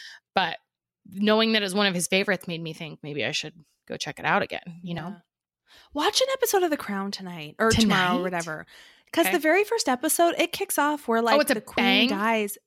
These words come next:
Speaker 2: and she's, like, young. She's on her honeymoon. Like, she was, like, the young, I mean, in her twenties, and then all of a sudden she's thrown into the cathedral or whatever to be, um, anointed queen. It is crazy
Speaker 1: Current queen,
Speaker 2: good.
Speaker 1: Queen Elizabeth.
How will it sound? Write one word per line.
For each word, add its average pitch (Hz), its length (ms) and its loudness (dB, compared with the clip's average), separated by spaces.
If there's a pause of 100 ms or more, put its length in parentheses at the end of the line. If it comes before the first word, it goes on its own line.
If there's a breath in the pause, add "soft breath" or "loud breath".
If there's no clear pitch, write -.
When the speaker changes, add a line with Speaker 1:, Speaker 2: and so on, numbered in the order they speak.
(200)
Speaker 2:
and 240 260 0
she's, 262 480 0
like, 339 200 0 (100)
young. 202 640 0
She's 254 260 2
on 294 120 4
her 285 80 2
honeymoon. 269 560 0
Like, 233 240 -2 (400 soft breath)
she - 160 -2
was, 294 120 -4
like, 330 140 0
the 285 80 -2
young, 247 300 2
I 262 40 -2
mean, 214 220 -2 (100)
in 233 120 -2
her 233 80 0
twenties, 247 500 0
and 220 180 2
then 220 80 2
all 220 140 6
of 220 60 0
a - 20 -4
sudden 226 280 0
she's 202 280 -4
thrown 214 440 -4
into 214 420 -4
the 196 240 -2
cathedral 208 840 -4
or 202 80 -2
whatever 196 420 -2
to 196 260 -12 (100)
be, 196 400 -8 (220)
um, 196 220 0
anointed 190 560 -6
queen. 185 340 -6
It 208 160 -2
is 269 200 0
crazy - 480 -2
Speaker 1:
Current 269 260 4
queen, 220 240 2
Speaker 2:
good. - 80 -14
Speaker 1:
Queen 233 180 2
Elizabeth. 208 480 0